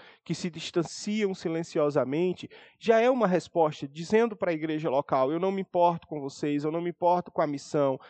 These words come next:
eu não me importo com absolutamente nada, eu quero que vocês me deixem em paz." O distanciar significa isso. Quem dera que todas as pessoas pudessem perceber isso. Haveria menos litígio, haveria menos exposições, haveria menos estresse.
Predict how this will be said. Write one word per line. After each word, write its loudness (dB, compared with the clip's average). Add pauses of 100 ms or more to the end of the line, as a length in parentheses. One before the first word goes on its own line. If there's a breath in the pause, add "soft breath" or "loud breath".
(200 loud breath)
eu 0
não 4
me 0
importo 6
com -2
absolutamente 0
nada, 0
eu -2
quero 0
que -18
vocês -2
me -4
deixem -2
em -8
paz." -10 (520)
O -8
distanciar 2
significa -6
isso. -6 (380 loud breath)
Quem -4
dera 0
que -10
todas -6
as -2
pessoas -6
pudessem -4
perceber -6
isso. -14 (320 soft breath)
Haveria -2
menos -4
litígio, -4
haveria -2
menos -4
exposições, -6
haveria -4
menos -6
estresse. -10